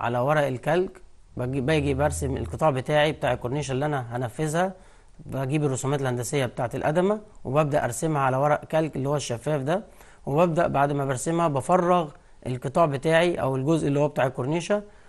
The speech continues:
وبعد كده بطبعه على الأورنيك من الصاج، وببدأ أفرغ الصاج زي ما فرغت ال-، على ورق الكلك بفرغ على الصاج بتاعي. بعد كده بروح جايب راسم الرسم بتاعي على قطعة من الخشب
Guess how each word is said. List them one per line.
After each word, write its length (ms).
وبعد 280
كده 240
بطبعه 520
على 400
الأورنيك 800
من 120
الصاج، 400
وببدأ 500
أفرغ 400
الصاج 320
زي 200
ما 120
فرغت 480
ال-، 360
على 200
ورق 160
الكلك 320
بفرغ 560
على 480
الصاج 320
بتاعي. 540
بعد 240
كده 340
بروح 480
جايب 440
راسم 320
الرسم 340
بتاعي 460
على 300
قطعة 320
من 120
الخشب 420